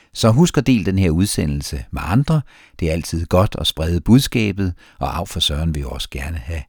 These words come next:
flere lyttere. Så, øh, del, del, del, og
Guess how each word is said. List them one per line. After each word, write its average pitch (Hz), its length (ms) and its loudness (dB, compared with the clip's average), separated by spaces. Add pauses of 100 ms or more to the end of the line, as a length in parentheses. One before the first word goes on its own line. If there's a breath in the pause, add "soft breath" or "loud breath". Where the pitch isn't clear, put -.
flere 71 460 -8 (220)
lyttere. 71 420 -6 (680 loud breath)
Så, 95 460 4 (100)
øh, 82 160 0 (480)
del, 160 280 4
del, 120 260 2
del, 185 360 2
og 85 280 0